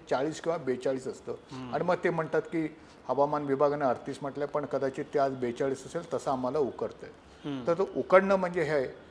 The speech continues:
Speaker 1: की तो एक आर्द्रतेचा आणि तापमानाचा एक मिक्स इम्पॅक्ट आहे असं म्हणायला हरकत नाही,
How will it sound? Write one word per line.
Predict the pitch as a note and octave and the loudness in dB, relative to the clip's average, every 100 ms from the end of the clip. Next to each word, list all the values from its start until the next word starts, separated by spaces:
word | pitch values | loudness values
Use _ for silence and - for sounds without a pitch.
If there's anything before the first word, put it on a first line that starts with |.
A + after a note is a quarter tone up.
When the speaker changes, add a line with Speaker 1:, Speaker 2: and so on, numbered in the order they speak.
| - - | -20 -10
Speaker 1:
की | F3 | -4
तो | - F3 F#3+ | 0 2 2
एक | D#3+ E3 - - - - - - | -2 -4 -12 -20 -20 -20 -6 -2
आर्द्रतेचा | B2 D#3 E3 E3+ D#3+ F#3+ B3 - D3 | 2 2 4 2 2 2 2 -4 -4
आणि | D#3+ G3 | -4 2
तापमानाचा | C#3 - C#3+ D3 C#3 D#3+ | 2 4 0 0 2 4
एक | D3+ D3+ - | 4 2 0
मिक्स | C#3 A#2+ E3+ F#3 - - - - - - - - - | 0 2 0 0 -4 -6 -14 -20 -20 -20 -20 -18 -8
इम्पॅक्ट | C#3+ C#3 D3 D3 | -4 4 4 4
आहे | C3 | 2
असं | D3+ B2+ C3+ | 2 0 -4
म्हणायला | B2 B2 D3+ | -4 -4 -4
हरकत | B3 - - - A2+ | -6 -12 -16 -12 -12
नाही, | - | -12